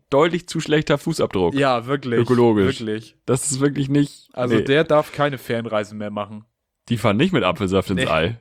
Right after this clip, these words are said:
Speaker 1: Kannst du mir nicht erzählen. Das läuft nicht. Okay.
Speaker 2: Äh, die Musikerin Joy Dennerlein, Fritzi Haberland, die Schauspielerin, Sibel
Speaker 1: Ja.
Speaker 2: Kekeli, dann
Speaker 1: Ja.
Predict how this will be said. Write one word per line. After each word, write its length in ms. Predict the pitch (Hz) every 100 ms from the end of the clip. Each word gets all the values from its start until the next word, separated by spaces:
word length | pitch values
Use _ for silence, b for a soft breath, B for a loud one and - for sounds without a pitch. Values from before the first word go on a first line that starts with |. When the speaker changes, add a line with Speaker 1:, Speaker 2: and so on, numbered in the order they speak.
| _
Speaker 1:
Kannst 180 | 117 107
du 40 |
mir 40 |
nicht 120 | 107 156
erzählen. 460 | - 82 78 101 - _ _ _ _
Das 160 | - 107
läuft 260 | 117 - -
nicht. 280 | 80 87 _ B B B B -
Okay. 220 | 110 127
Speaker 2:
Äh, 220 | 135 131
die 80 | 131
Musikerin 560 | 143 160 160 139 131 123
Joy 320 | 131 147 151
Dennerlein, 760 | 139 135 127 127 135 170 208 - _
Fritzi 400 | - 156 151 139
Haberland, 460 | 131 156 160 165 160
die 80 |
Schauspielerin, 840 | 127 143 156 - 160 156 165 175 190 _ _ _ _ _ _ _ _
Sibel 640 | 117 131 151 160 160 156 156
Speaker 1:
Ja. 280 | 92 117 123
Speaker 2:
Kekeli, 640 | 147 160 170 170 190 226 _ _ _ _ _ _ _ _ _ _ _ _ _ _ _ -
dann 320 | 85 90
Speaker 1:
Ja. 60 | 131